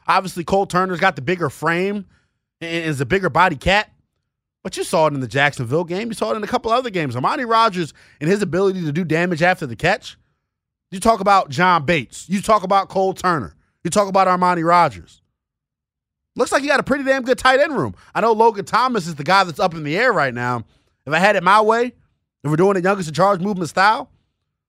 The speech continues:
pack your bags, Logan Thomas. You're not here by the time the season starts. And look,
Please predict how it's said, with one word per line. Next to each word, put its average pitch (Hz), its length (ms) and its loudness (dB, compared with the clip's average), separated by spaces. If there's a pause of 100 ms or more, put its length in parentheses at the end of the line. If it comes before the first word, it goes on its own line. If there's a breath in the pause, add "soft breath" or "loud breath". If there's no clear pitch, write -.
(460)
pack 156 200 0
your 131 60 -8
bags, 147 280 2
Logan 90 220 -10
Thomas. 95 300 -8
You're 139 60 -4
not 147 160 2
here 143 320 -4 (260)
by 143 100 -2
the 135 100 -4
time 139 180 0
the 107 80 -10
season 101 260 -6
starts. 90 320 -8 (320)
And 233 120 -4
look, 302 240 -2